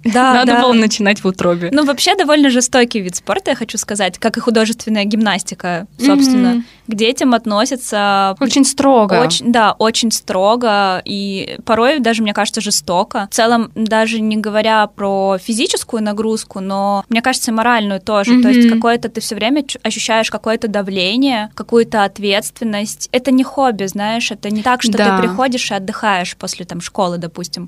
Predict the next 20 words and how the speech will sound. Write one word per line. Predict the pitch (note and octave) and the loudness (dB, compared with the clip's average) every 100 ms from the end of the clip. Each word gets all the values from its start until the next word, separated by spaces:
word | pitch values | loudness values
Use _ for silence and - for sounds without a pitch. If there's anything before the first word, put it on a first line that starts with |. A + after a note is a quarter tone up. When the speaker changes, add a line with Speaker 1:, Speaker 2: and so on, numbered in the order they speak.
| - | -6
Speaker 1:
тебя | A#3+ G#3 A#3+ C4+ B3+ | -2 2 4 4 2
сразу | C4 B3 B3 B3 | 2 0 2 2
готовят | A#3 A#3+ A#3+ A#3+ A3+ | 0 2 4 4 2
быть | G#3 A#3+ A3+ | 2 0 2
чемпио-, | - B3+ A#3+ B3 A#3+ - - | 2 2 4 2 2 0 -4
чемпионом, | C4 A#3+ C4 A#3+ B3 A#3 G#3+ | 0 2 4 6 4 2 0
я | G#3+ | -2
не | G#3+ | 0
знаю, | A#3 G#3 G3+ | 0 2 2
Speaker 2:
Мгм. | |
Speaker 1:
России. | B3+ B3 B3 A#3 G3 - | 2 2 4 2 2 0
Возможно, | A#3+ A#3 B3 D4 C#4+ A#3+ | 0 2 2 4 2 2
в | |
этом | B3 B3 A#3 A3+ | 0 0 -2 -2
и | A3 G#3+ | -2 -4
смысл, | - A#3+ B3+ B3 G3+ | 0 2 2 -2 -6
конечно, | - F#3+ G3+ G#3+ G#3 | -6 -4 -2 -2 -6
спортивных | - - - A#3 G3+ | -8 -10 -2 -2 -2
соревнований | A3+ G3 G3 F#3+ G#3 E4 E4 A#3+ - | -6 -4 -4 0 0 0 0 -2 -4
и | G#3 G#3 G#3 G3+ F#3+ | -6 -4 -4 -4 -6